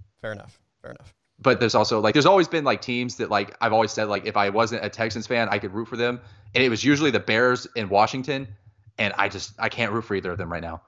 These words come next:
Speaker 2: It'd be a lot easier for me to be a football team fan than a Bears fan right now, but they're both so hard to
Speaker 1: It's
Speaker 2: watch.
Speaker 1: the worst run organization in the N F L, dude.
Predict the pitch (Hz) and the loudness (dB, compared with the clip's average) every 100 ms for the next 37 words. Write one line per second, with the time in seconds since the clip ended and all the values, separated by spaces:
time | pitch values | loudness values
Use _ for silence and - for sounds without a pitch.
0 | _ - 175 185 180 151 135 127 117 110 | _ 0 4 6 4 4 0 -4 -4 -6
1 | 110 107 101 - 101 98 104 90 95 92 | -4 -6 -6 -6 -4 -4 -6 -6 -6 -4
2 | 87 87 85 82 82 80 78 82 78 85 | -6 -4 -4 -4 -6 -4 -2 -4 -2 -4
3 | 76 _ _ _ - _ - 120 117 127 | -4 _ _ _ -20 _ 0 2 4 4
4 | 95 - - 107 92 87 - 82 233 254 | 2 -2 2 4 4 2 0 2 4 4
5 | 311 - 220 233 254 240 - 220 208 180 | 2 0 2 2 2 0 0 2 2 2
6 | 220 214 175 170 190 147 185 131 120 113 | 0 0 0 2 2 4 2 2 -2 -6